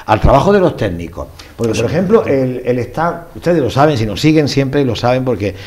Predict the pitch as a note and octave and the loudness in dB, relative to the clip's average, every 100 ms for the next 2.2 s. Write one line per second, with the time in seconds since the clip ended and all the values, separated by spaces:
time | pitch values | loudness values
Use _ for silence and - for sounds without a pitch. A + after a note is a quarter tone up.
0 | - - - C#3 C3 A2+ F#2+ F#2 G2 B2+ | -18 0 4 6 4 0 -6 -6 -4 -4
1 | A2 G#2+ - G2+ G2+ G#2 F#2 G#2+ F#2 D#3+ | -4 -6 -8 -10 -10 -10 -8 -6 0 2
2 | E3 | 2